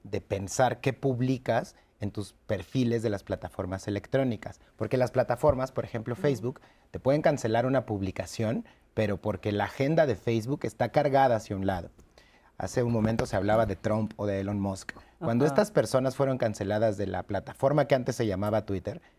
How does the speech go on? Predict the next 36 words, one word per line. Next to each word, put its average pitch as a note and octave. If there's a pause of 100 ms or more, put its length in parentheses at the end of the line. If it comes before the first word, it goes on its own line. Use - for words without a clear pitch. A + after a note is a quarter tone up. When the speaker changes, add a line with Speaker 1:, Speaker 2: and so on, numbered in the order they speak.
Speaker 1:
era B2
porque D#3
fomentaban B2+
un G#2+
discurso G2+
de A2
odio. A2+ (380)
Pero G#2+
¿qué C3+
Speaker 2:
Sí. D3
Speaker 1:
pasa C#3
con G#2+
Elon A2
Musk? A#2+ (160)
Compra B2+
la B2
plataforma A#2+ (240)
y G#2+
dice, B2
Speaker 2:
<laughs> -
Speaker 1:
"Ahora C3+ (120)
yo C3+
puedo C#3+
escribir A#2
lo A#2+
que B2
quiera C3
porque -
Speaker 2:
Y A#2+
Speaker 1:
es G#2
mi -
Speaker 2:
Trump B3
hace C3
la -
Speaker 1:
plataforma". D3
Speaker 2:
suya. G3+